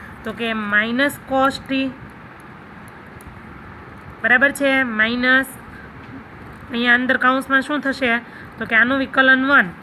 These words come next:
Sin ટીનું શું થાય સંકલન? તો કે minus cos t અને આખાની બહાર ડી ટી. એટલે આ શું થશે? minus t cos t, minus બાર આવી જાય, plus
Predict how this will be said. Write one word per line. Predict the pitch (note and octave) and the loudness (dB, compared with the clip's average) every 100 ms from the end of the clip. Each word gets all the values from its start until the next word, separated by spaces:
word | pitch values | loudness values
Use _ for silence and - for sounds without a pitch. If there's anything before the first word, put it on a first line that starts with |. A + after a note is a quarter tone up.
| - - - - | -20 -20 -4 0
Sin | A#3 B3+ | 2 0
ટીનું | C4+ C4 C#4 | -2 -2 0
શું | D4 C#4+ | 0 2
થાય | C4+ B3 B3+ | 2 2 -2
સંકલન? | B3 B3 A#3 A3 - - - - | 0 2 2 0 -4 -14 -18 -14
તો | G#3 | -8
કે | A3 G#3 | -4 0
minus | G#3+ A#3 C4 C#4 - - | 0 0 2 0 -2 -8
cos | A#3 A3 G#3+ A3+ G#3+ - - - - - - D4 | -4 -2 -2 -4 -6 -8 -18 -20 -20 -20 -8 -2
t | C#4 G3+ G3 - - - A3 | -2 -2 -6 -18 -20 -14 -8
અને | G#3 G#3+ G#3+ A3 - - - - | -6 -4 -4 -8 -12 -20 -12 -10
આખાની | - B3+ B3+ B3+ G#3+ | 0 4 4 2 2
બહાર | G3+ G3 G#3 G#3 - - - - | 4 4 2 -4 -18 -20 -18 -8
ડી | G#3+ A#3+ | -6 -6
ટી. | F#3+ E3+ - - - | -8 -14 -18 -20 -10
એટલે | G#3 G#3 | 2 2
આ | A3+ | 2
શું | C#4 B3+ | 0 -2
થશે? | B3+ A3+ G#3 | -2 0 0
minus | A3 A#3 C4+ - | 0 -2 -4 -6
t | C4+ C4+ C4+ C#4+ - - - - - - | -2 0 0 -4 -12 -20 -20 -20 -18 -6
cos | A#3 A#3+ A#3+ A#3+ - - D4+ | -2 2 4 2 -2 -10 -4
t, | C#4+ G#3 F#3+ - - G3+ | -2 -2 -6 -16 -16 -2
minus | G#3+ A#3+ B3+ A3+ | 0 0 0 4
બાર | B3 C4+ | 6 6
આવી | C4 | 4
જાય, | A3+ G3 - | -2 -6 -4
plus | A#3 B3 | 2 4